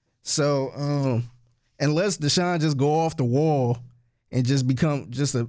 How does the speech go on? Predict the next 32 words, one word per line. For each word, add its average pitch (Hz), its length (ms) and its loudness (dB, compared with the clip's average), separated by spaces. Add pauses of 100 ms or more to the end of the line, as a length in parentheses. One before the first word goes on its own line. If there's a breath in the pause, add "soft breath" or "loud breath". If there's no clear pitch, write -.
a 113 260 -2
terrible 156 460 0
person 139 500 2
where 127 360 2 (180)
<laughs> - 160 -4
he 165 180 2
might 151 320 0 (200)
end 156 180 2
up 151 200 -4
out 147 240 -2
the - 80 2
league 143 440 2
or 120 60 0
something, 117 480 0
which 143 220 0
I, 123 180 -2
I 143 160 0
highly 143 400 2
doubt. 117 360 -2 (1160)
I 156 100 -2
think, 233 320 -4 (160)
I - 80 -4
think 247 200 -4
the 254 80 0
Browns 247 440 -2
are, 214 220 -2 (120)
are 165 200 0
good, 143 440 0
man, 147 380 2
because, 160 480 0
look, 170 280 -2
they, 185 260 -2